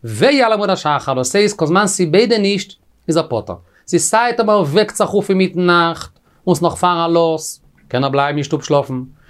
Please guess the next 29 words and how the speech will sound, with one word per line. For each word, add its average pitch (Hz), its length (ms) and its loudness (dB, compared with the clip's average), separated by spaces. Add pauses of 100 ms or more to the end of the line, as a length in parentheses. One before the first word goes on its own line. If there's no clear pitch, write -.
(180)
און 131 100 -2
זייט, 170 560 0
דאמאלטס 180 360 0
שוין 143 120 -8
עול 233 220 2
עמוד 214 220 2
השחר. 185 500 -2 (560)
אבער 170 760 2
ער 160 200 2
שלאפט 143 340 -2
נאך, 240 280 2 (260)
דארף 196 240 0
ער 196 60 -2
נישט 196 180 -2
אויפוועקן, 151 380 0 (280)
נאר 131 220 2
מוז 170 260 -2
ער 131 60 0
עול 160 120 4
עמוד 165 180 0
השחר. 156 400 -2 (380)
און 165 460 4
ער 113 60 -4
האט 110 100 -10
זיך 151 200 -2
אויפגעוועקט, 202 680 2
און 107 120 -10
עס 123 140 -6
רעגנט 196 320 2